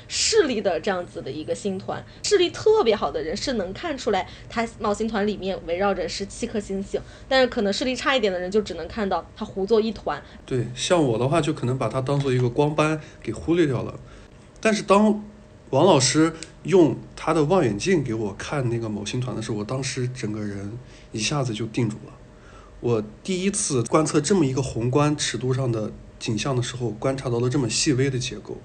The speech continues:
Speaker 2: 它是非常精细的七颗星星组成的一个小小的一个像天上的一小片云一样的东西。
Speaker 1: 嗯，
Speaker 2: 我
Speaker 1: 所以说，
Speaker 2: 平时，
Speaker 1: 嗯。
Speaker 2: 平时你没有注意到它，但是当你仔细看它的时候，
Speaker 1: 嗯。
Speaker 2: 你会发现那一，七颗星星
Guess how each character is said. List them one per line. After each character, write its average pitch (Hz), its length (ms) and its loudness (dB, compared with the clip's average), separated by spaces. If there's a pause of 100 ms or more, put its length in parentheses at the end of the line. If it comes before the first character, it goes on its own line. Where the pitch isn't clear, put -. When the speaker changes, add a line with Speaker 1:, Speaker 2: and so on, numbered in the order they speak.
(200)
Speaker 2:
它 190 240 0
是 147 280 2
非 170 240 2
常 139 240 -2
精 165 240 4
细 160 220 0
的 113 140 -2
七 - 200 0
颗 147 160 -2
星 151 280 2
星 139 200 -2
组 107 180 -8
成 113 200 -6
的 117 60 -2
一 117 120 -4
个 123 120 0
小 117 240 -2
小 120 160 -4
的 104 100 -6
一 107 180 -6
个 117 240 0 (240)
像 135 220 -2
天 156 180 2
上 156 140 0
的 139 60 0
一 139 80 -4
小 117 160 -2
片 127 240 -2
云 120 340 -2
一 165 40 -4
样 139 200 0
的 104 240 -6 (540)
东 233 180 0
西。 - 220 -6
Speaker 1:
嗯， - 300 -6
Speaker 2:
我 135 140 2
Speaker 1:
所 226 120 6
以 226 120 6
说， 226 140 2
Speaker 2:
平 202 100 6
时， 214 240 4 (220)
Speaker 1:
嗯。 - 140 -6
Speaker 2:
平 208 100 4
时 214 140 2
你 180 100 6
没 139 120 6
有 175 140 10
注 185 200 2
意 156 100 4
到 117 160 -2
它， 101 240 -10
但 208 140 2
是 196 180 4
当 185 180 2
你 165 120 2
仔 139 180 -2
细 143 160 0
看 208 220 2
它 165 120 0
的 147 80 2
时 143 120 -2
候， 143 100 2
Speaker 1:
嗯。 139 40 0
Speaker 2:
你 131 60 -2
会 127 160 0
发 202 140 0
现 202 160 0
那 202 80 2
一， 196 240 -2
七 - 200 0
颗 208 120 4
星 202 220 0
星 160 240 2